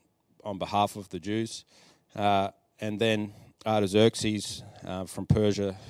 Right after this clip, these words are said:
who was ruling under Nehemiah, in Nehemiah's time, um, uh, granted Nehemiah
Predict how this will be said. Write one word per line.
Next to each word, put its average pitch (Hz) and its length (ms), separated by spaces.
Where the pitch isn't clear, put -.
who 104 120
was 92 240
ruling 101 520
under 95 320
Nehemiah, 104 520
in 101 140
Nehemiah's 104 540
time, 90 300
um, 90 480
uh, 85 400
granted 110 500
Nehemiah 92 600